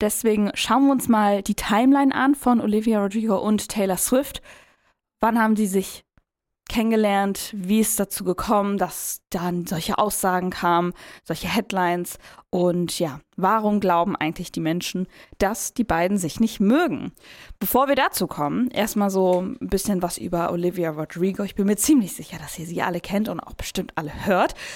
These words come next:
Aber kleine Fun Facts einfach nur mal von mir. Sie heißt Olivia Isabel Rodrigo, wurde am zwanzigsten Februar zweitausenddrei in Kalifornien geboren und ihre Eltern haben sie nach Olivia Newton-John benannt.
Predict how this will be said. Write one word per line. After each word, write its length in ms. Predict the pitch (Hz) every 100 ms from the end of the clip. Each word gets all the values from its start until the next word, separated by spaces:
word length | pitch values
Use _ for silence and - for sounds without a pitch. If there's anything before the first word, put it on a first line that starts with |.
| -
Aber 380 | - 214 277 302
kleine 260 | 294 208 185
Fun 200 | - 392
Facts 220 | 339 330
einfach 200 | - 302
nur 120 | 277
mal 180 | 277 277
von 140 | 262
mir. 220 | 254 277 285 - - - - - _ _ _ _ _ -
Sie 160 | 277
heißt 420 | 262 180 165 - -
Olivia 500 | 240 381 392 359 370 -
Isabel 720 | 233 202 190 196 185 214 294
Rodrigo, 760 | - 202 - 170 160 165 214 349 -
wurde 160 | 208 196
am 160 | 185
zwanzigsten 500 | 185 185 190 226 -
Februar 480 | 180 - 160 - 190
zweitausenddrei 720 | - 214 190 190 180 - 165
in 140 | 320 269
Kalifornien 640 | 262 269 - 190 175 160
geboren 480 | 156 139 147 180 269 -
und 200 | 330 415
ihre 160 | 349
Eltern 420 | 262 262 285 247
haben 140 | 220 247
sie 240 | 247 202
nach 280 | 220 208 -
Olivia 400 | - 202 196 226
Newton-John 560 | 214 196 - 190 156 160
benannt. 380 | 165 185 285